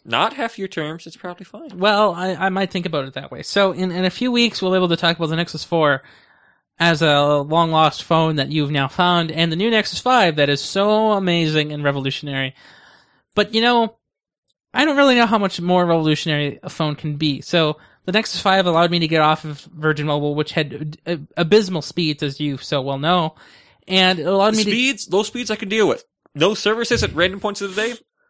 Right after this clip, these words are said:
Speaker 2: Can't deal
Speaker 1: That's
Speaker 2: with that?
Speaker 1: I can't deal with holes.
Speaker 2: I understand. Well, and, and not only that, I,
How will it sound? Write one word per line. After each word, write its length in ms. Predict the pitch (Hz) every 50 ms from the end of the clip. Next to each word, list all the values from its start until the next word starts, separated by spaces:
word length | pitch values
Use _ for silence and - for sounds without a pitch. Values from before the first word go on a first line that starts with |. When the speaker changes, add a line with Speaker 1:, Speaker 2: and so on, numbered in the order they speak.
| _ _ _
Speaker 2:
Can't 160 | - 185 175 170
deal 120 | 202 196
Speaker 1:
That's 20 |
Speaker 2:
with 100 | 196 202
that? 220 | 208 214 214 214 202
Speaker 1:
I 20 |
can't 240 | - - 147 156 160
deal 100 | 185 180
with 100 | 175 -
holes. 200 | 190 196 170 156
Speaker 2:
I 240 | 156 160 156 151 156
understand. 560 | 156 165 165 180 - - 156 147 127 120 131 - - - - - - - _ _ _
Well, 180 | - 208 214 190
and, 220 | 208 220 214 190
and 120 | 170 214 208
not 120 | 220 240 247
only 200 | 240 214 180 160
that, 400 | 170 170 165 147 143 - - 165
I, 120 | 160 156